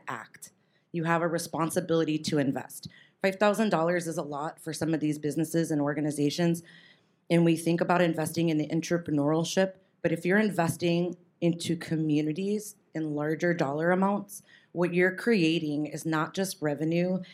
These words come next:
and an R O I on your investment, you're saving communities in a way that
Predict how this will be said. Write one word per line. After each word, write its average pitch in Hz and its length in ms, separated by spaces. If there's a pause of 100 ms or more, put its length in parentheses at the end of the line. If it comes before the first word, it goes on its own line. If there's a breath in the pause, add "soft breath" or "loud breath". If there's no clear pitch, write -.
(160 loud breath)
and 170 120
an 160 140
R 151 200
O 165 140
I 160 160
on 170 120
your 147 140
investment, 143 540 (240 loud breath)
you're 226 180
saving 175 540
communities 175 680
in 160 180
a 147 60
way 147 440 (640 loud breath)
that 160 460